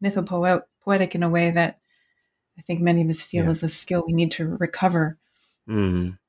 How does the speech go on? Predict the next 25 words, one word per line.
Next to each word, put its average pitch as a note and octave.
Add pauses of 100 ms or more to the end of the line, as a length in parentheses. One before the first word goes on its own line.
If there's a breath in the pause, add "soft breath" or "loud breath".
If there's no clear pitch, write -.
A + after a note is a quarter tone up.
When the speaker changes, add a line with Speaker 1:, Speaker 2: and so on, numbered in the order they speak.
(580 soft breath)
Speaker 2:
And, E3+ (100)
and D#3
we D3
are D3
always, D3
the, C3 (120)
the B2
modern B2
isn't A2
the F#2+
dismissal F#2+
of G2
myth, F#2+
right? F#2+
It's -
the, F#2+ (560)
it's -
just -
a F#2+
p-, - (240)
performance A2
of F2
different G2+
kinds F#2+
of, F2+